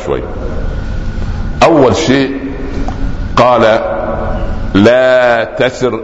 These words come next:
امامه لا ليلا ولا نهارا"، تمشيش أب-، امام ابوك ابدا، ما ينفعش. استثنى العلماء في ق-، قضيه الصحبه وال-، والس-، الادب الاسلامي، الاتيكيت الاسلامي عجيب.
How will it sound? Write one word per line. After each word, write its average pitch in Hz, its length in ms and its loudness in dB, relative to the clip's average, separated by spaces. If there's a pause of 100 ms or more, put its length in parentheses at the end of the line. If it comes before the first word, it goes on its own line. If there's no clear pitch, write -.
امامه 95 640 -2
لا 107 200 4
ليلا 120 460 0
ولا 104 180 0
نهارا"، 78 380 -6 (1000)
تمشيش 98 320 4
أب-، 90 440 2
امام 95 260 2
ابوك 80 340 -2
ابدا، 67 280 -2
ما 80 60 0
ينفعش. 78 340 0 (1160)
استثنى 185 500 2
العلماء 110 520 0 (1300)
في 90 120 4
ق-، - 340 2
قضيه 113 300 4
الصحبه 87 440 2
وال-، 82 300 2
والس-، - 160 -8
الادب 98 480 0
الاسلامي، 104 360 0
الاتيكيت 104 540 -2
الاسلامي 107 320 -2
عجيب. 92 340 -2